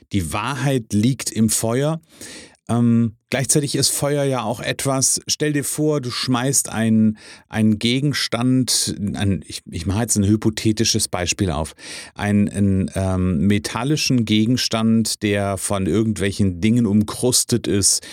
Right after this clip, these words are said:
ins Feuer. Und in der Regel wird das so ein Prozess des Freibrennens sein. Und das ist eine schöne Metapher an der Stelle, weil wir sind in unserem Leben ganz häufig,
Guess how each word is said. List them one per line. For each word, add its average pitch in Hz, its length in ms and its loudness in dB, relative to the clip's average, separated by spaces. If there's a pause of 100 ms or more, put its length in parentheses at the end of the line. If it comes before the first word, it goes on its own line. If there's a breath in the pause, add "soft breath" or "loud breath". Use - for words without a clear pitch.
(280 loud breath)
ins - 240 0
Feuer. 82 500 0 (440 loud breath)
Und 95 200 -2
in 107 120 2
der 101 120 0
Regel 131 760 0
wird 120 200 0 (220)
das 120 300 0
so 120 120 0
ein 113 240 2 (100)
Prozess - 560 -2
des - 220 0
Freibrennens 104 1200 0
sein. 80 640 0 (440 loud breath)
Und 143 260 -4
das 156 160 0
ist 170 140 0
eine 160 80 2
schöne 180 320 2
Metapher 143 560 0
an 92 100 -2
der 92 160 2
Stelle, 98 320 0
weil 101 320 0
wir 104 120 2
sind 120 340 0
in 113 260 2
unserem 107 480 2
Leben 120 380 0
ganz 127 340 -2
häufig, 135 600 -2